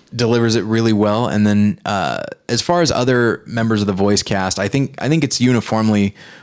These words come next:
well performed, but I did wanna mention, uh, the delightfully named Graham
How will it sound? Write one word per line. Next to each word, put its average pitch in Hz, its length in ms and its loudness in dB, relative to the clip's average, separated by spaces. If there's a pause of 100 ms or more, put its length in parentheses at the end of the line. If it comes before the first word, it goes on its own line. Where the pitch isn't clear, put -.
(140)
well 110 300 2
performed, 104 680 0
but 101 120 0
I 98 60 0
did 98 200 0
wanna 101 180 2
mention, 98 560 2 (400)
uh, 95 500 0 (380)
the 95 480 -2
delightfully 107 580 0
named 98 640 0
Graham 104 460 0